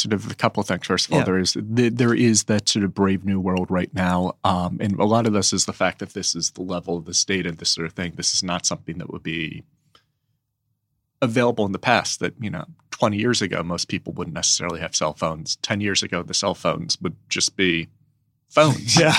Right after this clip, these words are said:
Speaker 2: just
Speaker 1: You
Speaker 2: be
Speaker 1: know, that
Speaker 2: phones.
Speaker 1: this is, this is, you know,
Speaker 2: I
Speaker 1: as
Speaker 2: miss
Speaker 1: opposed
Speaker 2: those
Speaker 1: to that.
Speaker 2: days.
Speaker 1: But, you know, but I think there's also in terms of thinking about, uh, the level of liability that these, these companies face, that at this point, you know, what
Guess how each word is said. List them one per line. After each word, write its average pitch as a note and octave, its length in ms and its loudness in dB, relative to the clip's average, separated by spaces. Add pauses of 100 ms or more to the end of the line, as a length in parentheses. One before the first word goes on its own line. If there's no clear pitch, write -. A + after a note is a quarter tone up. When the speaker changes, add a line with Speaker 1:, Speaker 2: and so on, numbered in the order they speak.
(160)
Speaker 2:
just E3+ 440 6
Speaker 1:
You B2 80 6
Speaker 2:
be - 60 6
Speaker 1:
know, - 80 6
that E3 80 4
Speaker 2:
phones. C3+ 200 6
Speaker 1:
this C3+ 160 6
is, A#2 180 2
this B2 260 2
is, A#2+ 240 2
you A#2 160 -2
know, F#2+ 80 0
Speaker 2:
I D#2+ 40 -6
Speaker 1:
as A#2+ 200 0
Speaker 2:
miss G#2 140 4
Speaker 1:
opposed A2 160 8
Speaker 2:
those - 60 8
Speaker 1:
to A#2 120 6
that. - 80 4
Speaker 2:
days. - 200 6 (600)
Speaker 1:
But, A#2 200 6 (120)
you C3+ 180 0
know, G2+ 80 -8 (140)
but A2+ 120 4
I G#2+ 60 4
think A#2 240 -2
there's A2+ 180 2
also A2 300 2
in G#2 80 2
terms G#2 240 0
of G2 100 -2
thinking G2+ 320 -4
about, F#2 380 -2 (380)
uh, F2+ 500 -2 (640)
the C#3 120 4
level A2+ 280 4
of F#2+ 80 2
liability F#2+ 560 2
that F2+ 140 -8
these, F2 240 -2
these F#2 220 -2
companies - 360 -4
face, - 440 0
that F#2+ 100 -2
at F#2 120 -8
this G#2+ 180 2
point, F#2 440 -2
you G#2 60 -2
know, F2 200 -4
what G2+ 180 0